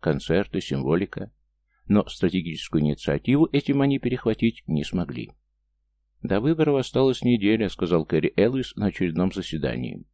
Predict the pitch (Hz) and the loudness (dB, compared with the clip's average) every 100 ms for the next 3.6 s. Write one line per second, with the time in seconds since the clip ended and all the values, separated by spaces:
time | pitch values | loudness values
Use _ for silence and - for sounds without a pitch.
0 | - 113 135 120 - 123 113 113 113 101 | -2 0 0 -2 0 2 2 0 0 0
1 | 101 - 113 113 110 98 - 104 - 92 | -2 -2 2 2 4 2 0 -4 0 0
2 | 85 107 101 - 98 87 80 80 - - | 2 0 0 -2 -4 -4 -2 -2 -2 -6
3 | 73 73 - 55 57 - | -6 -6 -4 -6 -8 -12